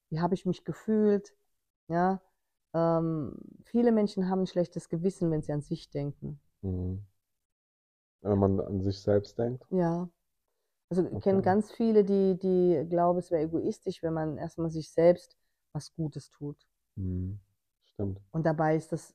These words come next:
Speaker 1: das Wichtigste überhaupt, weil wenn's
Speaker 2: Ja.
Speaker 1: dir nicht gut geht, ja.
Speaker 2: Kannst du auch niemand anderen glücklich machen.
Speaker 1: Ja.
Speaker 2: Mhm. Meinst du, dass so diese, das ist ja eine Erkenntnis oder das ist ja, was du jetzt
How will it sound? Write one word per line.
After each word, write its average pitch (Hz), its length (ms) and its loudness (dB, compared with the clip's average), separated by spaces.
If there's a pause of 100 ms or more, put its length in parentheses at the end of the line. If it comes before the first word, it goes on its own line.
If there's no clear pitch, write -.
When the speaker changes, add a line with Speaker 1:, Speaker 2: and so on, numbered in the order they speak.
(120)
Speaker 1:
das 156 220 -14
Wichtigste - 460 -6
überhaupt, 175 440 -2
weil 143 120 0
wenn's 151 200 -2
Speaker 2:
Ja. 101 40 -2
Speaker 1:
dir 160 140 2
nicht 165 200 -2
gut 180 220 -4
geht, 175 420 -2
ja. 165 260 -6
Speaker 2:
Kannst - 260 -4
du 101 40 0
auch 95 140 -4
niemand 98 340 -4
anderen 101 400 -4
glücklich 92 420 -10
machen. 90 200 -6
Speaker 1:
Ja. 190 260 -2 (1000)
Speaker 2:
Mhm. 90 420 -6 (360)
Meinst 95 320 2
du, 107 60 0
dass 98 240 2
so 107 140 2
diese, 98 540 2 (1400)
das 101 120 -10
ist - 20 -8
ja 101 80 0
eine 101 140 0
Erkenntnis 101 680 -2
oder 90 240 2
das 92 200 -6
ist - 40 -16
ja, 92 180 -6 (760)
was - 200 -8
du 95 100 -2
jetzt - 340 -4